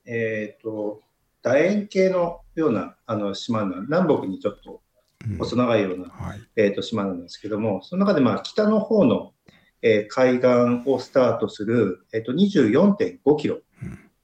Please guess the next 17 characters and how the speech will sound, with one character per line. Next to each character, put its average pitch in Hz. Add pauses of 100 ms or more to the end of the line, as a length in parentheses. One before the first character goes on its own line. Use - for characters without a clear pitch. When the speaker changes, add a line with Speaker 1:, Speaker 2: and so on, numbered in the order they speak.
(460)
Speaker 1:
え 113
ー、 -
獲 -
得 165
標 160
高 104
が 101
千 165
五 160
百 143
四 160
十 160
メ 151
ー 147
ト 127
ル 135
の、 196